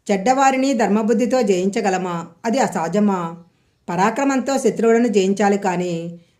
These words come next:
ధర్మం ధర్మం అంటూ పలవరించటం తగదు. పరాక్రమం లేనివాడు కుంగిపోవాలి కానీ నీ వంటి వారు కాదు. ఆనాడే శత్రువులను చంపి ఉంటే మనకు ఈ వనవాసం ప్రాప్తించేది కాదు.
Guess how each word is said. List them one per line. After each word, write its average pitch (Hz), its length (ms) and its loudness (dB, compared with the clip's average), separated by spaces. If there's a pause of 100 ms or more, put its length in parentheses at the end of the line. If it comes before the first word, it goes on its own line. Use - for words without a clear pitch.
ధర్మం 220 420 0
ధర్మం 247 380 2
అంటూ 233 280 0
పలవరించటం 185 680 -2
తగదు. 160 460 -6 (460)
పరాక్రమం 262 540 0
లేనివాడు 247 460 4
కుంగిపోవాలి 220 680 0
కానీ 175 640 -4 (260)
నీ 240 140 2
వంటి 233 260 2
వారు 180 240 0
కాదు. 151 480 -8 (1900)
ఆనాడే 269 500 2
శత్రువులను 254 500 2
చంపి 220 280 0
ఉంటే 196 680 0 (260)
మనకు 262 260 0
ఈ 247 160 2
వనవాసం 214 520 0
ప్రాప్తించేది 196 600 -2
కాదు. 156 440 -8